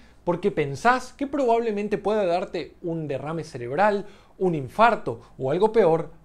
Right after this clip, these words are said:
la muerte. Entonces, ¿qué hiciste? Fuiste a la guardia médica. En la guardia médica te recetaron una pastilla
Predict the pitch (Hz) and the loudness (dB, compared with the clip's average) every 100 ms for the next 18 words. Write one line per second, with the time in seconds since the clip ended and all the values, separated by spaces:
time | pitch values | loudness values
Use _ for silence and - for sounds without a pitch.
0 | - 135 165 165 147 - 110 - _ _ | -8 -4 -2 -2 -2 -6 -14 -20 _ _
1 | - 202 262 233 220 311 285 320 311 214 | -6 2 2 2 -2 -2 0 0 -2 -4
2 | 127 - _ _ - 330 302 294 247 254 | -8 -12 _ _ -2 0 2 0 2 0
3 | 277 262 220 185 180 143 - _ _ - | 0 -2 -2 -2 -2 -6 -12 _ _ -20
4 | - 285 320 277 254 285 208 202 302 254 | -10 -4 0 2 2 2 0 0 -2 -2
5 | 143 107 - _ _ - 370 311 - 247 | -4 -6 -14 _ _ -2 0 0 -2 -2
6 | 247 254 247 214 175 - 302 254 196 | 0 0 -2 -4 -6 0 0 2 -2